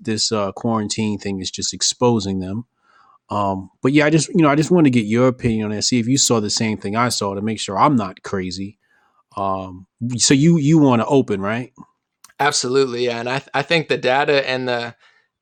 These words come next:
Speaker 2: the, the science, you know, that they were worried about has been clear for at least three weeks now. So at the beginning stages, when they didn't know a lot, I was still skeptical and, uh, I wasn't gung-ho about it. But yeah, for sure, open up completely. I'm,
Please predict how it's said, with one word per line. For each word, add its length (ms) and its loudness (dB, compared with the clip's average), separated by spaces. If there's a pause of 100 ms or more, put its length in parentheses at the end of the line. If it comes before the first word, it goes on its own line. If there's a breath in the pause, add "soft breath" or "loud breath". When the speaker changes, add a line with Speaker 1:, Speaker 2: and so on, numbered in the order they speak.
(100)
Speaker 2:
the, 300 -6
the 200 -6
science, 640 0
you 140 -6
know, 220 0
that 220 -2
they 120 2
were 160 2
worried 280 2
about 340 0
has 220 -2
been 280 -6
clear 340 0
for 220 -2
at 160 -4
least 480 -2
three 200 -6
weeks 400 -2
now. 240 -10
So 300 -4
at 200 -4
the 80 -4
beginning 420 0
stages, 400 -2
when 80 -2
they 100 -2
didn't 220 4
know 160 2
a 20 4
lot, 320 4 (640)
I 120 2
was 180 -2
still 540 0
skeptical 720 -2
and, 260 -8
uh, 40 -2 (180)
I 20 -4
wasn't 400 -4
gung-ho 380 -2
about 300 0
it. 140 -4
But 320 -4
yeah, 200 -8 (140)
for 200 -8
sure, 340 -6
open 320 -2
up 220 0 (320)
completely. 640 -2
I'm, 360 -2